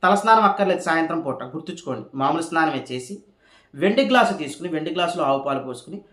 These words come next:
చంద్రుడికి అర్ఘ్యం వదులుతారండి. ఇలా ప్రతి సోమవారము, ప్రతి ఆదివారము చెయ్యాలండి. ఎన్ని వారాలు చెయ్యాలండి ఇలా అంటే,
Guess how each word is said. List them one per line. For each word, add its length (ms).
చంద్రుడికి 320
అర్ఘ్యం 300
వదులుతారండి. 540
ఇలా 140
ప్రతి 340
సోమవారము, 760
ప్రతి 240
ఆదివారము 440
చెయ్యాలండి. 520
ఎన్ని 200
వారాలు 360
చెయ్యాలండి 600
ఇలా 140
అంటే, 480